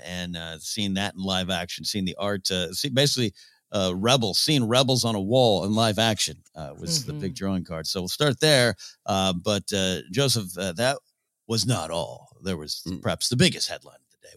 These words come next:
Speaker 1: was, of course, your favorite reveal, and, and mine as well. But yeah.
Speaker 3: <laughs> One of the biggest headlines, and one of my other odd screams where I was, uh, uh, I, I expected to be wooing with more people, but I, I wooed mostly alone,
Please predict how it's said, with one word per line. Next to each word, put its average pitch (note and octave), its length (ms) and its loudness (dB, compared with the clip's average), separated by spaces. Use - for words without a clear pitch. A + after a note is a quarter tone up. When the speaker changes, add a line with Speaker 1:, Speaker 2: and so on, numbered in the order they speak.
Speaker 1:
was, - 140 -12
of - 60 -20
course, - 280 -10
your C3 140 2
favorite - 340 -8
reveal, C#2 320 -16
and, F2 220 -4
and G#2+ 160 -2
mine B2+ 160 2
as G2+ 140 -2
well. G#2 140 -2
But - 300 -8
yeah. - 140 -12
Speaker 3:
<laughs> - 580 -16
One G#2 220 2
of G2+ 140 2
the F#2 100 2
biggest E2 360 0
headlines, D2 360 -2
and E2 220 -4
one G2+ 160 0
of G2 120 -2
my G#2+ 200 0
other G#2+ 320 0
odd C#2+ 260 0
screams C2 460 -6
where C#2 160 -4
I C#2 100 -2
was, C#2+ 240 -6
uh, C#2+ 240 -2
uh, D2 160 -2
I, D#2 140 -2
I D#2 100 -2
expected D2+ 480 -6
to D#2+ 60 -10
be D#2 140 -4
wooing E2 360 -2
with D2+ 160 -6
more D#2+ 180 -4
people, D2 300 -2
but B1 180 -8
I, C2 300 -6
I D2 100 -4
wooed D2 280 -4
mostly F2 340 -2
alone, E2 320 2